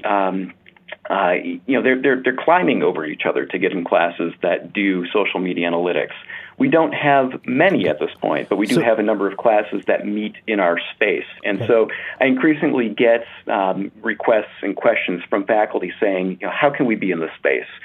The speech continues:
Speaker 1: Um, how can we make, you know, something like a, uh, again, an organizational communication class, um, how can we make that class more interesting by
Speaker 2: So,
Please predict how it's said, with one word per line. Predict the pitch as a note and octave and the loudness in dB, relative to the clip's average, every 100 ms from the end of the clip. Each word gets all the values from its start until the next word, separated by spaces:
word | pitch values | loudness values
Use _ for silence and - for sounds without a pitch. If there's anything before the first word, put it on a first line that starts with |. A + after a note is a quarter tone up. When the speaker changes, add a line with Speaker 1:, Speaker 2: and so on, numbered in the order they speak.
| - - | -10 -6
Speaker 1:
Um, | - F#2 | 0 0
how | F#2 - D3 | 0 2 2
can | D3 C3+ | 2 2
we | A#2+ | 2
make, | G#2+ G#2 G#2 - - - - | 2 2 0 -6 -12 -16 -4
you | G#2 | -2
know, | G2 | 0
something | - A#2 | 0 0
like | G#2 G2+ G2 | 2 2 2
a, | F#2+ F#2 | 0 0
uh, | F#2+ E2+ - - - | 0 0 -2 -14 -4
again, | - E2+ | -2 0
an | F2 C#3+ | 2 2
organizational | C3+ A#2+ G#2+ A#2 A#2 G2 | 4 2 4 2 0 -4
communication | - G#2+ F#2+ - C#3+ D3+ G#2 | -2 -4 -2 -2 -2 0 -4
class, | - F#2+ E2+ E2+ - - - - - | 0 0 2 -2 -10 -16 -14 -8 -2
um, | G#2+ G2+ G2 G2+ - | 2 2 0 -6 -14
how | - - - | -12 -6 -2
can | F#3+ F#3 | 0 2
we | C#3+ | 4
make | B2+ B2+ | 2 2
that | A2 | 0
class | - A#2 A2+ | 2 2 2
more | A2+ G#2 | -2 0
interesting | B2 C3+ - F#2 - F#2+ | 0 0 2 0 0 -4
by | F#2 | 0
Speaker 2:
So, | G#2 | 0